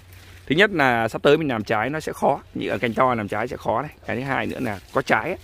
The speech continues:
mà nó đeo thì mà cái cành to mượt như này á, là nó cũng sẽ, trái nó cũng không,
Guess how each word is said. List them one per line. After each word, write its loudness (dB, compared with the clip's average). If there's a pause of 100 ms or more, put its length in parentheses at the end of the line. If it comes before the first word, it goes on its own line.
(540)
mà 0
nó 4
đeo 4
thì -2
mà -2
cái -2
cành -2
to 2 (280)
mượt -4
như -4
này -6
á, -8 (880)
là 2
nó -2
cũng -8
sẽ, -4 (540)
trái -2
nó -8
cũng -14
không, -6